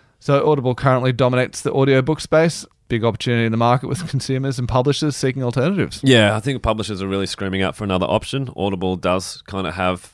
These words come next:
Speaker 2: the industry by the neck, and it's ripe for disruption.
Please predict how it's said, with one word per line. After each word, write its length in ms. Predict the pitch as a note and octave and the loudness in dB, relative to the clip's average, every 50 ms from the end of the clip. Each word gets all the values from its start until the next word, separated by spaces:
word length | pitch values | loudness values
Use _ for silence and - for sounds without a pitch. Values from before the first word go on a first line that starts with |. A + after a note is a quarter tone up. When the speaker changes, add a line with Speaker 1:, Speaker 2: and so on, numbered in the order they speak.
| _ _ _ | _ _ _
Speaker 2:
the 180 | F#2 F#2+ F#2 | -6 -4 -4
industry 420 | - - G#2 G2 F#2 - - G2+ F#2+ | -2 -2 -2 -4 -4 -4 -4 -4 -2
by 340 | E2 F2 F2+ F2+ F2+ F2+ F#2 E2+ E2 D2+ | 0 2 2 2 2 0 -2 -6 -12 -12
the 240 | F#2+ F2+ - G2 G2 | -12 -6 -2 0 2
neck, 380 | A2+ C#3 F3+ - - C#3 - _ - - - - _ _ _ _ - | 4 2 2 2 -2 -12 -14 _ -20 -20 -20 -20 _ _ _ _ -6
and 520 | G#2+ A2+ A2+ A2+ A2+ A2+ A2 A2 A2 G#2+ - | -2 0 0 2 2 0 0 -2 -4 -6 -4
it's 340 | A2 A2 G#2 F#2 F2 - - | -2 -2 -2 -2 -6 -14 -8
ripe 300 | - G2 G#2 F2 E2 - | 0 0 0 0 0 -4
for 200 | - F#2 E2+ E2+ - _ | -8 -8 -8 -8 -10 _
disruption. 560 | - G2 - - F#2+ - - - - F#2 F2 | -14 -12 -10 -6 -6 -8 -6 -8 -10 -10 -10